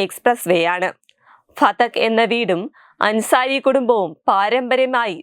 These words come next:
പ്രശസ്തരാണ്. അഫ്സൽ അൻസാരി എന്ന് പേരെഴുതിയ വലിയ ബോർഡ് ഇവിടെ നമുക്ക് കാണാം. മുഖ്താർ അൻസാരിയുടെ സഹോദരനാണ് അഫ്സൽ.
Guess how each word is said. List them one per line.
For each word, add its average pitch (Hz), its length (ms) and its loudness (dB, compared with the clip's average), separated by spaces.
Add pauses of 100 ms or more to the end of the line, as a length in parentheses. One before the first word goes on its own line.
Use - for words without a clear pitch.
(220)
പ്രശസ്തരാണ്. 185 760 0 (440)
അഫ്സൽ 359 440 0
അൻസാരി 311 560 0
എന്ന് 294 200 2 (160)
പേരെഴുതിയ 269 600 0 (140)
വലിയ 226 280 -2 (160)
ബോർഡ് 185 300 -2 (180)
ഇവിടെ 185 240 -2
നമുക്ക് 160 320 -4
കാണാം. 180 260 -2 (680)
മുഖ്താർ 226 400 -2
അൻസാരിയുടെ 226 580 0 (140)
സഹോദരനാണ് 233 800 -2 (200)
അഫ്സൽ. 185 320 -2